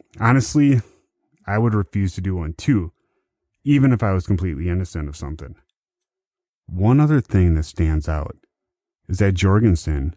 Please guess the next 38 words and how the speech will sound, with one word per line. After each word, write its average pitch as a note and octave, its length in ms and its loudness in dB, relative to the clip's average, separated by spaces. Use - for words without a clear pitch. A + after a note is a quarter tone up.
would G#2 120 0
have F#2 100 0
had E2+ 180 0
access F2 480 -4
to D#2 140 -6
a D2 60 -6
scalpel - 680 -6
because C3 300 0
of C3+ 60 -2
his G#2+ 160 2
role E2+ 440 0
as D#2+ 180 -4
a E2+ 40 2
medical E2+ 380 -2
researcher. D#2 840 -4
And F#2 180 0
one G#2+ 160 4
of A#2+ 80 0
his G#2 160 0
fellow G#2 260 0
researchers F2 840 -2
later B2+ 340 2
made B2+ 200 4
a G2 60 0
statement G2 580 -4
that G#2 80 -2
he G#2 100 2
seen D#3 380 2
Jorgensen F2 520 -2
at G2+ 200 -2
the A2+ 80 -6
hospital F2+ 680 -8
cleaning C3+ 380 4
a C3+ 80 2
scalpel D#2 680 -6
with G2 120 -4
a G2+ 60 0
method F#2 540 -2